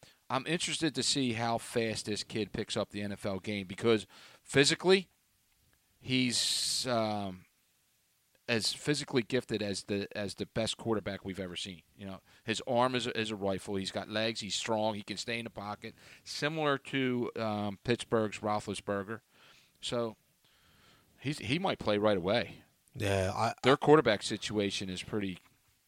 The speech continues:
Speaker 1: questionable, right? Oh no, well, who did the Redskins
Speaker 2: Case
Speaker 1: just pick
Speaker 2: Keenum.
Speaker 1: up? Yeah, they got Case.
Speaker 2: He
Speaker 1: Yeah.
Speaker 2: stinks.
Speaker 1: Wow.
Speaker 2: So I mean, seriously, I mean, you know, you're basically, you know, they get Darius Geis back this year,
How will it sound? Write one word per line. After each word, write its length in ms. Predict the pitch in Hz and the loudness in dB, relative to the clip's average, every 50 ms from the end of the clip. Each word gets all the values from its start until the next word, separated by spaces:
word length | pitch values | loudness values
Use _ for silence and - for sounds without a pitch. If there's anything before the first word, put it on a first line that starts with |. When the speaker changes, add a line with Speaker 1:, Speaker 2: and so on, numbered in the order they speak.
| _ _ _ - - - _ _ _ _ _ | _ _ _ -20 -20 -20 _ _ _ _ _
Speaker 1:
questionable, 420 | - - 117 - - - 107 95 110 | -2 0 0 0 2 0 2 2 2
right? 100 | 127 - - - - | 2 0 0 2 4
Oh 80 | 180 196 | 4 10
no, 160 | 214 214 170 | 10 10 12
well, 160 | 143 165 180 | 12 10 6
who 80 | 220 240 | 6 4
did 140 | 247 233 | 4 4
the 80 | 226 214 | 2 4
Redskins 420 | 180 202 - 160 - - - 175 - | 4 4 4 4 2 2 2 2 4
Speaker 2:
Case 40 | 104 | 4
Speaker 1:
just 140 | 165 156 - | 4 2 2
pick 240 | - 151 139 - 139 | 2 2 2 2 2
Speaker 2:
Keenum. 20 | |
Speaker 1:
up? 120 | 110 82 73 71 - | 0 0 -2 -6 -6
Yeah, 200 | - 135 127 104 | -2 -2 0 0
they 100 | 101 113 | 0 -2
got 180 | 110 117 110 - | -2 -4 -6 -4
Case. 300 | - 101 92 87 - - | -6 -6 -6 -6 -10 -6
Speaker 2:
He 120 | - 123 110 | -2 0 2
Speaker 1:
Yeah. 60 | 92 | 4
Speaker 2:
stinks. 580 | - - - 98 87 85 - - - - - - _ _ _ - - | 4 4 2 0 -2 -2 -2 -4 -4 -4 -6 -10 _ _ _ -18 -12
Speaker 1:
Wow. 280 | 117 113 107 104 98 - - _ _ _ _ _ _ - | -8 -6 -6 -6 -8 -10 -14 _ _ _ _ _ _ -2
Speaker 2:
So 380 | - - 135 123 113 110 113 - _ _ | 10 12 12 12 12 12 12 8 _ _
I 120 | 117 120 | 6 6
mean, 180 | 117 117 113 110 | 8 8 8 8
seriously, 540 | - - 127 117 104 95 - - 82 76 - - - - | 8 8 10 10 10 10 8 4 2 0 -2 -8 -6 -2
I 80 | 104 101 | 2 4
mean, 240 | 98 107 104 101 - - - - - - - - - - | 6 6 6 6 4 0 -6 -16 -18 -20 -20 -8 2 6
you 60 | 117 | 10
know, 120 | 113 107 | 12 12
you're 340 | 107 104 104 95 120 131 123 | 12 10 8 8 8 8 8
basically, 420 | 104 127 123 127 113 - 117 107 | 10 8 8 8 8 6 4 4
you 80 | 117 110 | 6 8
know, 80 | 113 110 | 10 10
they 100 | 117 123 | 10 10
get 180 | 127 131 - | 10 8 8
Darius 280 | - 120 117 120 113 101 | 10 10 10 10 10 8
Geis 320 | - - 110 110 107 - | 8 10 10 10 10 8
back 240 | - 101 95 87 - | 6 4 4 4 4
this 220 | - 90 82 - - | 2 2 4 4 4
year, 240 | 90 82 82 101 | 4 4 2 0